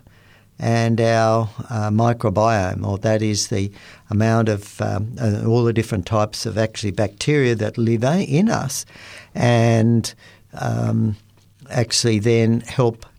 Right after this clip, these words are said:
digest and take nutrients out of the food and make them available for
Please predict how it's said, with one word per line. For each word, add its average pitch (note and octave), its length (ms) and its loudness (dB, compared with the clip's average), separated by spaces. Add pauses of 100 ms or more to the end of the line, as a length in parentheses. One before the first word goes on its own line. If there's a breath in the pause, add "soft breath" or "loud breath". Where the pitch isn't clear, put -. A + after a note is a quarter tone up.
digest A2 680 0
and A2 260 0 (120)
take B2 280 -2
nutrients A#2+ 600 0
out D3+ 260 0
of C#3 60 -2
the A#2+ 80 0
food G2+ 300 -2
and A2 100 2
make A#2 260 0
them G#2+ 120 2
available G#2 640 0
for G#2+ 360 -2